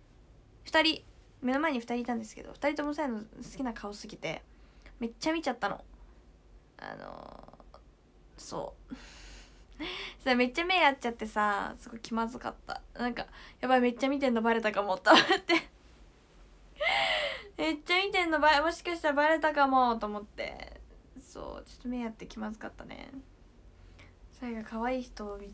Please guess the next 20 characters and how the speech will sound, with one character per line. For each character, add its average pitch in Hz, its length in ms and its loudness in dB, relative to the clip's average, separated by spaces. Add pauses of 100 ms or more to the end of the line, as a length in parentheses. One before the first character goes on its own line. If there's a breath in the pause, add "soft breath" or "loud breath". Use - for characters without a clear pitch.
ち 233 100 -6
ゃ - 20 -4
見 233 100 -4
て 226 120 -6
る 196 80 -10
の 190 180 -12
バ 214 140 -6
レ 226 80 -6
た 185 140 -12
か - 100 -14
も - 120 -16
っ - 20 -16 (200)
て - 60 -20
思 - 100 -20
っ - 140 -20
て。 - 80 -16 (1600)
ち - 220 -18
ょ - 20 -16
っ - 20 -16
と、 - 40 -16